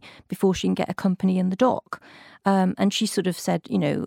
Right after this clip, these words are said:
th-, that's just like, like something from the eighteen hundreds when mom and pop ran companies. That's not at all reflective of today's world.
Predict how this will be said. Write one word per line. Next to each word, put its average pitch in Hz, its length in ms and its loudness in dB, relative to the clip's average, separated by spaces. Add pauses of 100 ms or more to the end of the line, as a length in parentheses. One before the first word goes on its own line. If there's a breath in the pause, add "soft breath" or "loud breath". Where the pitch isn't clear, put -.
th-, - 300 -16
that's - 240 -2
just - 160 -10
like, 175 320 -4
like - 180 -2
something 175 360 -2
from 175 160 -2
the 175 100 0
eighteen 170 320 -2
hundreds 208 640 0 (320 loud breath)
when 180 220 4
mom 185 180 4
and 175 160 0
pop - 380 -4
ran 160 240 0
companies. - 640 -4 (240 loud breath)
That's - 240 0
not 190 320 4
at - 160 -4
all 175 120 0
reflective - 540 -2
of 170 140 -2
today's 170 500 -2
world. - 640 -2